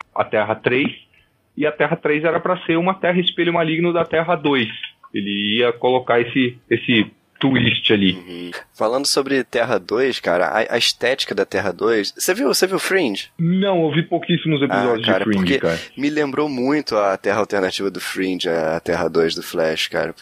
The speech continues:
Speaker 2: Tem aqueles dirigíveis voando, a estética é, é, também é meio parecida. Acho que eles deram uma boa inspirada lá no Fringe.
Speaker 1: É, então, eu não sei, assim, é, é, estética retrô é meio que, que padrão pra Terra paralela, né?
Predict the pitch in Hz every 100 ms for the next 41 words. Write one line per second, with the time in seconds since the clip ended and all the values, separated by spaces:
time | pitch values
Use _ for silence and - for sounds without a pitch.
0 | - 107 104 98 - 104 95 104 95 98
1 | 110 101 90 87 90 113 95 92 - 104
2 | 104 - - 92 90 85 90 82 85 -
3 | 95 98 95 95 - - 95 87 - -
4 | 98 98 90 90 90 - - 90 92 -
5 | 104 98 107 107 110 107 95 104 117 123
6 | - 135 104 101 98 92 92 95 - 92
7 | 87 85 - _ _ 254 190 196 262 233
8 | 190 151 - - - 294 403 370 208 190
9 | 180 135 104 90 98 92 - 110 107 95
10 | 78 - 120 160 - - 226 294 - 269
11 | 208 175 - 170 196 208 202 214 220 220
12 | 214 214 175 196 190 170 196 185 156 156
13 | 165 165 156 - 160 165 156 170 147 107
14 | 101 95 98